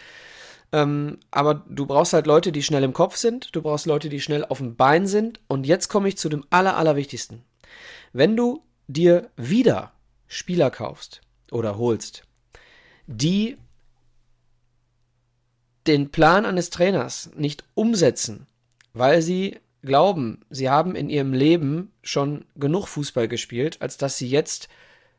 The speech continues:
noch sich entwickeln müssten und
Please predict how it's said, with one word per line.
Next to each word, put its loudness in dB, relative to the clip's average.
noch -2
sich -4
entwickeln -2
müssten -12
und -8